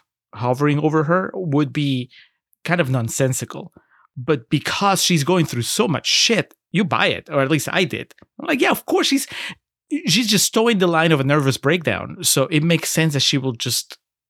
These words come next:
go dance with Michael Caine, I don't know, five days after <laughs> her son was eaten by a shark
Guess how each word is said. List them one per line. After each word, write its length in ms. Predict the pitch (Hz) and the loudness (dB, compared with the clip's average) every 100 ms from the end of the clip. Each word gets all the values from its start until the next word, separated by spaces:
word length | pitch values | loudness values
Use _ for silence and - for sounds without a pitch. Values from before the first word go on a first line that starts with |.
| _ - - | _ -10 -6
go 460 | - 95 143 160 - | 0 4 6 4 -4
dance 420 | 117 120 139 156 160 | -2 0 2 0 0
with 140 | 156 | 0
Michael 260 | 156 160 165 | 0 0 -2
Caine, 420 | - 196 202 160 - - - - 131 - _ - - | 0 2 2 0 -2 -20 -20 -16 -14 -16 _ -20 -2
I 100 | 123 | 2
don't 100 | 151 | 4
know, 120 | 180 | 2
five 340 | - 151 160 160 | 2 0 0 2
days 300 | 175 190 175 | 2 2 2
after 260 | 175 175 | 2 0
<laughs> 20 | |
her 180 | 160 165 - - | 2 0 -2 -6
son 340 | - - 165 | -4 2 2
was 160 | 147 147 | 2 -2
eaten 200 | 170 165 | -2 0
by 100 | 131 | 0
a 80 | 131 | 0
shark 400 | - 151 151 | 0 2 -2